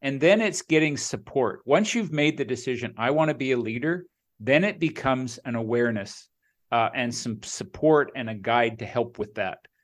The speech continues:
And that's where a stage four can help the stage three folks,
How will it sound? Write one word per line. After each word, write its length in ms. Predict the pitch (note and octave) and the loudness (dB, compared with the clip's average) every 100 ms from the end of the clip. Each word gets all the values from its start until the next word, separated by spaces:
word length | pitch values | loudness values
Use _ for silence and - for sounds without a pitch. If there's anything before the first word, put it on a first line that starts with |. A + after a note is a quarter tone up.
| _ - | _ -6
And 120 | B2+ | 2
that's 280 | C3+ E3+ F#3+ | 6 6 4
where 240 | - F3 C#3+ | 0 2 2
a 40 | |
stage 520 | - - D3 A#2 - - | -2 -4 -4 -4 -12 2
four 420 | F3+ F#3+ F3+ D3 | 8 8 8 4
can 180 | - C3+ | -2 -8
help 360 | A2 B2+ - - | -2 -2 -2 -8
the 80 | A#2+ | -10
stage 560 | - C3+ B2 A#2+ A#2 | -6 -4 0 -2 -4
three 400 | - D3+ F3+ G3 | -10 -2 0 0
folks, 640 | F3+ C3 G#2+ G2 - - | 0 -2 -2 -4 -14 -18